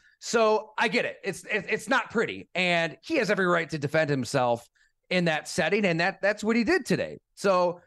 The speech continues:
it's, it's not a surprise, I guess, to answer your question. And I think that the readers can make their own judgment, right? You, you read the stories and the substance that is within these stories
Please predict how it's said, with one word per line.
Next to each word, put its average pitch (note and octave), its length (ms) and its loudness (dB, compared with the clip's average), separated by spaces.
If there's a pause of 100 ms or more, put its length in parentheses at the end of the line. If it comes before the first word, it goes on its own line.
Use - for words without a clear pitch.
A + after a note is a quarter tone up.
(140)
it's, - 220 0
it's A3 200 -4
not G#3 300 2
a D#3 60 -2
surprise, A2+ 520 -4
I A#2+ 100 -4
guess, A#2 160 -4
to B2 80 -6
answer B2 260 -6
your A#2 100 -4
question. A#2+ 500 -2 (360)
And C3 260 -2
I C3 180 -2
think C#3+ 360 -4
that C3+ 420 0 (380)
the D#3+ 100 0
readers E3 540 0
can D#3+ 160 -4
make D3+ 200 -2
their D3 180 2
own C#3+ 260 0
judgment, A#2 480 -4 (320)
right? C#3+ 220 0
You, E3 120 0
you D3+ 180 -10 (120)
read E3+ 440 -2
the F3+ 60 -2
stories F3 720 0 (480)
and C#3+ 480 -2
the C3+ 80 -8
substance E3+ 680 -4
that C3+ 220 -2
is C3 140 -2
within D#3+ 340 0
these D#3+ 200 -2
stories D#3 600 0